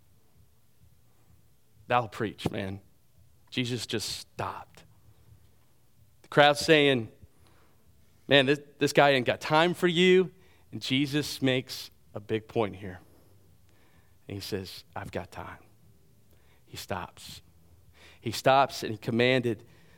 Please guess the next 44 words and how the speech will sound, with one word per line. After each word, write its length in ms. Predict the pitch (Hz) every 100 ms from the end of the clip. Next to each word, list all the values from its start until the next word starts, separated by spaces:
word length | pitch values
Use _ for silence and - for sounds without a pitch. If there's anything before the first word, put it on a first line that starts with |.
| - - _ _ -
that 180 | 113
the 60 | -
man, 400 | 107 117 110 95 - _
the 80 | 110
blind 320 | 117 117 120
man, 220 | 110 107
be 100 | 110
brought 380 | 104 113 123 -
to 100 | 131
him. 360 | 117 110 107 104 - -
And 120 | - 117
when 80 |
he 60 | 120
came 360 | - 143 139 139
near, 200 | 135 113
he 120 | 113
questioned 560 | - - 165 - -
him. 200 | 101 92 92 - _ - - _ _ _ _ - -
And 120 | 123
he 80 | 120
said 320 | - 143 151
to 80 | 160
the 100 | 135
man, 320 | 120 107 107 - - -
"What 320 | 113 139 165
do 80 | 190
you 140 | 185
want 260 | 175 139 127
me 100 | 135
to 100 | 135
do 500 | 117 113 113 110 113 - -
for 580 | - 104 101 101 95 - _ _ _ - -
you?" 260 | 95 90 - - - _ _ _ _ - - - -
I 20 | -
love 280 | 107 104
this. 360 | 95 90 - - - - _ _ _ _ _ _ _ - - - - - -
We 80 | 135
see 160 | -
some 160 | 208 160
different 240 | 160 151
patterns 480 | - 139 143 135 117
in 80 | 120
Jesus' 540 | 98 113 107 - 107
life, 280 | 101 92 95